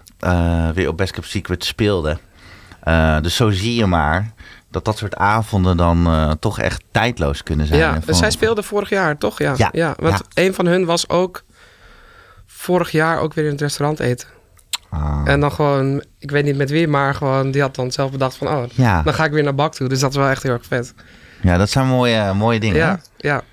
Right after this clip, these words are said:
Speaker 1: Ja, heerlijk hoe dat dan weer, eh, zich zo ontwikkelt. Ehm, nou, we zien er heel erg naar uit.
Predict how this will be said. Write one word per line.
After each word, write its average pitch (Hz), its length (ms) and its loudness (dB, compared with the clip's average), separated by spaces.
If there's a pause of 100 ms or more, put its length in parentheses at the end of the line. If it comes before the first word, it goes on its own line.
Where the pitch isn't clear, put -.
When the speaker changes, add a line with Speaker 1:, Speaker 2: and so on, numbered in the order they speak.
(400)
Speaker 1:
Ja, 95 160 -2
heerlijk 123 360 0
hoe 120 120 0
dat 110 180 2
dan 110 140 0
weer, 98 260 0
eh, 95 180 2 (360)
zich - 260 -4
zo 113 380 0
ontwikkelt. 113 720 0 (500)
Ehm, 104 600 2 (120)
nou, 95 300 -2
we 147 120 0
zien 147 220 0
er 151 80 0
heel 139 340 2
erg 123 320 -2
naar 101 240 2
uit. 120 420 -2